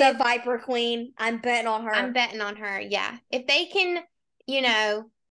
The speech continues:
Speaker 1: afterwards, all these people are dead, so they can't say anything, and then they have them, you know, the scholars write what the history is, then you, I mean, after a few generations, it's completely lost.
Speaker 2: Who were the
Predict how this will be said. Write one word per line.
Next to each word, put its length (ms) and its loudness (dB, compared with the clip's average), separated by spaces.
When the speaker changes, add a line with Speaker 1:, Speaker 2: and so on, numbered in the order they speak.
Speaker 1:
afterwards, 640 0
all 160 4
these 160 -4
people 260 -4
are 140 0
dead, 280 0
so 160 -6
they 380 0
can't 400 -6
say 200 -2
anything, 460 -4
and 100 -6
then 100 -4
they 160 -4
have 320 -2
them, 300 -2
you 160 -2
know, 100 2
the 140 -4
scholars 560 2
write 420 0
what 260 -4
the 60 -8
history 480 -2
is, 220 -2
then 140 -6
you, 340 -8
I 100 -2
mean, 200 0
after 320 -2
a 60 -2
few 200 -4
generations, 720 -4
it's 200 -4
completely 500 -8
lost. 640 -8
Speaker 2:
Who 220 -6
were 160 -4
the 140 -8